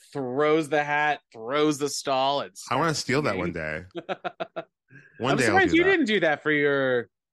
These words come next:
Speaker 2: I know. I wanted to keep my show so simple. I didn't want too many bells and whistles because it was, the challenge was just for me to do a whole show.
Speaker 1: Okay.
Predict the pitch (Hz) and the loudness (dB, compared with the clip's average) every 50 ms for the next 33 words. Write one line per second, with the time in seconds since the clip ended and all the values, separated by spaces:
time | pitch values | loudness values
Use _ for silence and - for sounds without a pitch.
0 | - - - - - - 123 139 143 147 156 156 - 147 170 208 240 269 294 302 | -20 -20 -20 -12 -6 -4 -2 -2 0 0 -2 -2 -2 -2 -2 -2 -2 -4 -6 -6
1 | 302 294 - - 180 165 160 151 - - 156 147 139 - - 127 131 135 - - | -8 -12 -14 -10 -8 -6 -4 -4 -2 0 -2 -2 -2 -2 0 0 0 0 -2 -4
2 | 117 107 104 - 123 131 143 160 175 - _ _ _ _ _ _ _ _ _ - | -6 -6 -6 -6 -4 -4 -4 -6 -8 -12 _ _ _ _ _ _ _ _ _ -20
3 | - - _ - 123 135 156 190 190 175 165 160 160 160 - - - - 143 135 | -20 -16 _ -4 -2 0 0 0 0 -2 -2 -2 -2 -2 -4 -8 -8 -4 -4 -2
4 | 135 131 135 135 131 120 120 123 123 123 117 120 120 117 120 120 - 131 135 135 | -2 -2 -2 -2 -2 -2 -2 -2 -2 -2 -4 -6 -8 -8 -8 -8 -8 -8 -6 -6
5 | 143 147 147 - - - - - - _ _ - 120 113 117 123 117 113 110 - | -6 -6 -8 -12 -14 -16 -20 -20 -20 _ _ -8 -6 -2 0 0 0 0 -2 -4
6 | 113 117 113 127 117 104 117 113 107 - - - 120 120 123 123 120 117 110 101 | -6 -6 -6 -6 -4 -4 -4 -4 -4 -4 -6 -4 -2 -2 -2 -2 -4 -6 -8 -6
7 | 101 110 104 98 95 - 107 104 - - 98 98 101 101 98 95 82 92 90 90 | -6 -4 -4 -6 -6 -8 -10 -10 -10 -8 -6 -4 -4 -4 -4 -4 -4 -6 -6 -6
8 | 80 85 82 73 - - - - - - - _ _ _ _ _ _ _ _ _ | -6 -8 -10 -12 -12 -14 -14 -14 -16 -18 -20 _ _ _ _ _ _ _ _ _
9 | _ _ _ _ _ - 113 110 - - 139 175 202 151 | _ _ _ _ _ -20 -20 -20 -16 -14 -12 -10 -10 -12